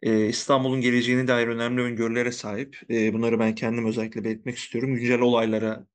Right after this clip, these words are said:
dair birçok, e, İstanbul depremi, Kanal İstanbul gibi olaylara değiniyor. E, yazarken neler düşündün? Nasıl tahayyülde bulundun? Öngörülerinin tutma ihtimali ne kadar?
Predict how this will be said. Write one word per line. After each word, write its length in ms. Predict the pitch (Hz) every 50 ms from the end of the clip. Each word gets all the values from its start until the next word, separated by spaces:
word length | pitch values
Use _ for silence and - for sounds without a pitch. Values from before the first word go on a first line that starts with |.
| _ -
dair 340 | 113 110 107 113 113 113 110
birçok, 420 | 110 - 127 110 - - - -
e, 380 | 117 110 107 107 104 101 101 - - - - _ -
İstanbul 500 | - - - - - 131 123 123 113 113
depremi, 480 | 107 110 - 110 92 92 92 104 - _ _
Kanal 220 | _ - 113 113
İstanbul 420 | 110 110 - - 113 107 104 101 101
gibi 320 | 104 101 101 104 101 - _ _ _ _ _ _ _ _ _ _ _ _ _ _ _
olaylara 500 | - 113 110 107 107 104 107 107 110 104
değiniyor. 480 | 98 104 95 98 98 107 123 151 170 170 - _ - - - - _ _ _
E, 120 | - 123 123
yazarken 640 | 123 123 127 135 139 147 180 175 175 170 156 143
neler 280 | 147 151 156 160 160 156
düşündün? 460 | 139 - - 123 113 110 107 104 107
Nasıl 280 | 117 123 - - - 131 123 - - - -
tahayyülde 460 | - 123 113 113 113 113 107 110 95
bulundun? 520 | 101 101 101 98 98 104 101 107 110 - -
Öngörülerinin 800 | 120 120 120 120 123 120 120 117 120 120 123 123 123 127 123
tutma 280 | 123 - - _ 135 131
ihtimali 480 | 127 - 127 123 120 120 120 127 123
ne 100 | 120 120
kadar? 500 | - - 104 101 98 107 104 - - -